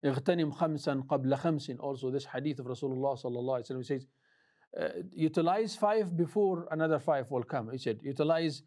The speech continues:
that time of your youth before the time of old age will come, then you, you aren't able to do the a'mal that you used to do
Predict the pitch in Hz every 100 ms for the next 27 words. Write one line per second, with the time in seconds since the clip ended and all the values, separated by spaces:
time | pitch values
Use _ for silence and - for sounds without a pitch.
0 | _ _ 160 151 156 185 180 175 151 160
1 | 156 151 143 _ 165 233 220 - _ -
2 | 151 139 185 156 143 160 151 147 139 -
3 | 156 135 147 135 139 131 143 135 135 135
4 | 135 143 143 151 143 147 151 139 131 139
5 | 139 - _ 139 147 160 147 135 131 143
6 | 147 139 123 135 135 135 123 135